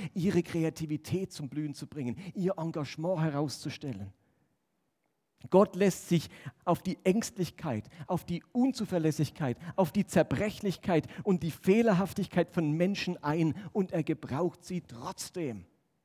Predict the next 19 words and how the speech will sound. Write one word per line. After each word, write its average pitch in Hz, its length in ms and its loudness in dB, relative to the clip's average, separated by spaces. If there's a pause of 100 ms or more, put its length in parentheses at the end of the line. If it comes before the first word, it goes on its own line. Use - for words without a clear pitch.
(840)
Und 165 100 -12
bei 147 120 0
manchem 156 420 2
Namen 151 280 2
wird 156 120 -2
sich 170 160 -4
Gott - 180 -2
gedacht 147 400 -4
haben, 139 200 0 (840)
„Also 135 300 6
das 165 240 8
hätte 294 180 8
ich 254 80 10
auch 190 100 12
noch 370 100 4
hingebracht, - 840 8
<laughs> - 460 10
diesen 185 280 2
Namen.“ 147 380 6